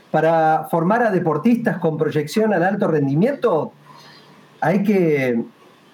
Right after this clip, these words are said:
invitarlos a que desde muy chiquitos hagan lo mismo que hacen los grandes, ¿no? Pero entre chiquitos. Por ejemplo,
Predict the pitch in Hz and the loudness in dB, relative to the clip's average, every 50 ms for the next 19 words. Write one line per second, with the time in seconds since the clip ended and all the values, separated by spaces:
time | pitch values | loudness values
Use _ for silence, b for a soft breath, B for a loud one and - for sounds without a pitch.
0 | - - 170 160 156 170 170 175 226 233 247 262 233 - 185 147 151 156 143 143 | -6 -2 -2 0 2 0 0 2 0 0 2 0 0 0 0 0 0 0 0 2
1 | 143 143 147 143 170 214 269 262 - - - 160 - 247 254 226 120 - 190 208 | 2 2 2 2 2 2 2 2 0 0 -4 -2 0 2 2 2 0 0 -2 -2
2 | 240 240 - - - _ _ _ _ _ _ _ - - - - - 220 233 247 | -2 -2 -4 -12 -16 _ _ _ _ _ _ _ -20 -18 -6 -2 0 2 2 2
3 | 226 214 208 208 202 226 240 233 262 262 220 156 208 208 208 233 185 165 151 147 | 2 2 2 2 4 4 4 4 4 2 2 0 -2 -2 0 0 0 2 2 2
4 | 208 262 262 214 165 131 123 120 110 104 - - - - - - - - - 165 | 2 0 0 0 0 0 0 0 -2 -4 -6 -12 -18 -20 -20 -20 -16 -6 -2 -2
5 | 233 302 320 - _ - 208 208 220 226 220 185 220 220 220 220 - 220 196 - | -2 -2 -4 -8 _ -2 0 2 2 2 2 2 0 0 0 0 0 -2 0 2
6 | 269 240 180 - - 120 107 - - - - - - - - - - - - - | 2 2 2 0 -2 -4 -4 -4 -10 -20 -20 -20 -20 -20 -20 -20 -20 -20 -20 -20
7 | - - 160 156 165 160 - 214 226 226 247 269 262 269 285 311 - | -12 -4 -2 0 0 0 2 2 0 2 2 2 2 2 0 -2 -4